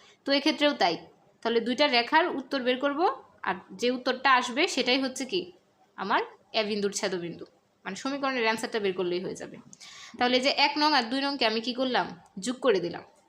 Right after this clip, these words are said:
তাহলে যোগ করলে প্লাস ওয়াই মাইনাস ওয়াই কাটা যাচ্ছে, ফাইভ এক্স আর এক্স হচ্ছে সিক্স এক্স, আর পঁয়ত্রিশ আর মাইনাস পাঁচ হচ্ছে তিরিশ। এক্ষেত্রে এক্স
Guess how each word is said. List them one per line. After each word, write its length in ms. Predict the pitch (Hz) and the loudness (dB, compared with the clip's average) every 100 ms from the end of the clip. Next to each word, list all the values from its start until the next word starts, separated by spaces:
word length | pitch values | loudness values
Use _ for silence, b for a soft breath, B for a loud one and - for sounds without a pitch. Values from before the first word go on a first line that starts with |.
| - | -10
তাহলে 180 | 208 208 | -6 -4
যোগ 100 | 247 - | -6 -6
করলে 160 | 262 285 | -6 0
প্লাস 200 | 220 214 - | 0 0 0
ওয়াই 120 | 240 240 | -2 0
মাইনাস 240 | 196 208 233 | -2 -2 -4
ওয়াই 120 | 220 | -2
কাটা 160 | 226 233 | -2 -2
যাচ্ছে, 240 | 214 214 302 403 b b _ - | -6 -6 -6 -6 b b _ -2
ফাইভ 160 | 202 202 | 0 0
এক্স 120 | 208 226 | -2 -2
আর 60 | 214 | -2
এক্স 120 | 202 220 | -4 -6
হচ্ছে 160 | 220 240 - | -8 -8 -8
সিক্স 200 | 214 - 330 | -8 -4 -4
এক্স, 140 | 403 - b b b | -4 -10 b b b
আর 60 | - - | -6 -4
পঁয়ত্রিশ 320 | 220 208 214 214 | -4 -4 -4 -4
আর 60 | 202 | -2
মাইনাস 240 | 185 196 - | -2 -4 -2
পাঁচ 120 | 202 202 | -2 -4
হচ্ছে 180 | 185 247 202 | -8 -6 -4
তিরিশ। 260 | 165 165 - - _ - | -4 -6 -10 -14 _ -14
এক্ষেত্রে 260 | 196 220 220 | -10 -4 -4
এক্স 100 | 208 | -4